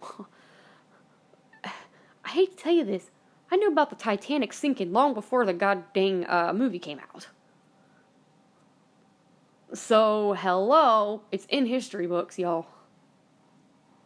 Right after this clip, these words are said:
And I'm sure nine eleven is now written in history books, too, so y'all can't hide it.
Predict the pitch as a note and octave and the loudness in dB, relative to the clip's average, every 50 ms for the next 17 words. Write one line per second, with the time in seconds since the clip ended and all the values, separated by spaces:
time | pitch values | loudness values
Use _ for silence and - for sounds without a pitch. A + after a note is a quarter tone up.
0 | _ _ _ _ _ _ _ _ _ _ _ _ _ _ _ _ _ _ _ _ | _ _ _ _ _ _ _ _ _ _ _ _ _ _ _ _ _ _ _ _
1 | _ _ _ _ _ _ _ _ _ _ _ _ _ _ - G#3+ G#3+ G#3 G3+ - | _ _ _ _ _ _ _ _ _ _ _ _ _ _ -2 -2 0 0 -2 -4
2 | - - D#4 D#4+ D#4 D#4 D#4 D4 C4 B3 A#3+ C#4+ C#4 A#3 G#3+ F#3+ F#3+ F3 F3 F#3+ | -4 -4 -4 -2 -2 -2 -2 -2 -2 -2 0 0 0 0 0 0 0 -2 -2 -2
3 | F#3 F3 E3 F#3+ - - F3 F3 E3 F3+ F3 - - F3 F3 E3+ - E3+ E3+ - | -4 -4 -4 -6 -6 -6 -8 -8 -8 -8 -10 -10 -10 -10 -8 -6 -6 -8 -8 -8
4 | - - - A3+ G#3+ F3+ D#3+ - - - - F3+ F3 E3+ E3+ - _ _ _ _ | -12 -10 -6 -4 -4 -4 -4 -6 -10 -8 -6 -4 -4 -6 -6 -10 _ _ _ _
5 | _ _ _ _ _ _ _ _ _ _ _ _ _ _ _ _ _ _ _ _ | _ _ _ _ _ _ _ _ _ _ _ _ _ _ _ _ _ _ _ _
6 | - E3 F3 G3+ A#3 C4 B3+ - B3+ A#3 A3+ - - - - F#3 E3+ - - - | -16 -12 -10 -8 -8 -10 -10 -10 -10 -12 -12 -12 -14 -16 -16 -16 -14 -14 -14 -16
7 | - - - - | -16 -18 -20 -20